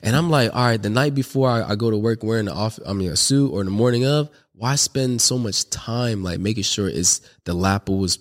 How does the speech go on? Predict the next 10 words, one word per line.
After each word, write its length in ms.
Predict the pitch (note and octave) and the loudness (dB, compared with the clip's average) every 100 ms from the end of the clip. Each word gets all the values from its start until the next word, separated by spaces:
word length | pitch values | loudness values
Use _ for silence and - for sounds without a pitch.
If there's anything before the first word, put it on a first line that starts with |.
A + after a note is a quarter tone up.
| _ _ | _ _
perfectly, 540 | - F#2 F#2+ - F#2 F2+ | -6 -4 -6 -4 -4 -4
like, 140 | E2+ | -6
one 160 | F#2+ F#2+ | -6 -6
point 220 | G2+ F#2+ | -6 -6
five 320 | - F#2+ F2+ | -2 0 2
inch 200 | G2 F#2+ | 2 0
to 140 | - F2+ | -2 -4
make 300 | F2 F#2+ F2+ | -2 -2 -2
sure 280 | - G2 F2+ | -2 0 0
the 300 | F2+ E2+ | 0 -2